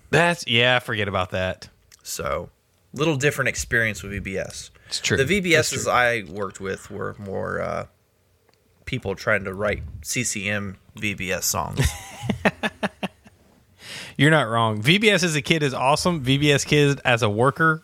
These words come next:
Speaker 1: or, uh, behind the scenes is terrible. So.
Speaker 2: Can confirm.
Speaker 1: But,
Speaker 2: So, anyway.
Speaker 1: but we're not here to talk about V B S tonight. We're gonna talk about something else.
Speaker 2: That could be our, that could be in our, <laughs> in our little break that we're gonna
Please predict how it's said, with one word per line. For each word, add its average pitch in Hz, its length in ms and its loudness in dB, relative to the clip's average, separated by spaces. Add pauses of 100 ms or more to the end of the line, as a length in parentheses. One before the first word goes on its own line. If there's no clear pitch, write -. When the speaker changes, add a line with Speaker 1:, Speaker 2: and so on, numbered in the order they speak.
Speaker 1:
or, 113 460 4 (420)
uh, 110 180 4
behind 127 380 0
the 120 40 -2
scenes 135 320 0
is 107 160 -6
terrible. 90 400 -2 (140)
So. 92 260 -2 (380)
Speaker 2:
Can 120 420 -8
confirm. 117 320 -4
Speaker 1:
But, - 120 -8 (120)
Speaker 2:
So, 104 260 0
anyway. 147 280 2
Speaker 1:
but 139 80 4
we're 185 80 6
not 185 180 4
here 165 120 6
to 156 60 2
talk 160 180 4
about 147 180 4
V 143 120 4
B 135 120 6
S 135 140 4
tonight. 110 200 2
We're 127 120 0
gonna 123 100 4
talk 113 160 4
about 104 180 2
something 95 240 4
else. - 360 -4 (880)
Speaker 2:
That - 140 -6
could 98 120 -6
be 107 180 4
our, 107 160 0 (220)
that 123 120 2
could - 120 -6
be 117 160 0
in 110 100 4
our, 110 120 2
<laughs> - 640 -2
in 160 100 4
our - 300 4 (180)
little 156 320 4
break 135 280 4
that 160 120 2
we're 143 60 -4 (140)
gonna 147 140 -2